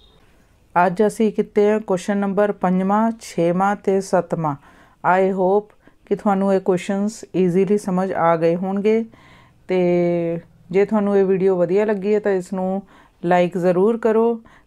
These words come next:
ਤੇ ਚੈਨਲ ਤੇ ਜੇ ਪਹਿਲੀ ਵਾਰ ਆਏ ਹੋ ਸਬਸਕ੍ਰਾਈਬ ਕਰੋ। ਮਿਲਦੇ ਹੈ ਨੈਕਸਟ ਵੀਡੀਓ ਦੇ ਵਿੱਚ ਨੈਕਸਟ ਕੁਐਸਚਨਸ ਦੇ ਨਾਲ।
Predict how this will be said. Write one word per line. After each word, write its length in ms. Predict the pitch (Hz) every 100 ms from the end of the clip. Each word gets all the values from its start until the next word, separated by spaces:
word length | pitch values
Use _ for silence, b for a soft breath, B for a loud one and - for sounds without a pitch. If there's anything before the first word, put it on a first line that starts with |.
| _
ਤੇ 120 | 180
ਚੈਨਲ 380 | 170 180 180 180
ਤੇ 100 | 190
ਜੇ 120 | 180
ਪਹਿਲੀ 280 | 185 180 180
ਵਾਰ 220 | 196 196
ਆਏ 180 | 202 202
ਹੋ 80 | 196
ਸਬਸਕ੍ਰਾਈਬ 560 | 180 - - 180 180 180
ਕਰੋ। 400 | 208 208 214 226 B B
ਮਿਲਦੇ 420 | 175 190 202 220 214
ਹੈ 360 | 208 208 240 - -
ਨੈਕਸਟ 340 | 185 190 -
ਵੀਡੀਓ 340 | 196 190 190 190
ਦੇ 120 | 190
ਵਿੱਚ 380 | 196 208 - - b b b _
ਨੈਕਸਟ 300 | 190 226 -
ਕੁਐਸਚਨਸ 440 | - 175 185 175 147
ਦੇ 120 | 160
ਨਾਲ। 280 | 151 139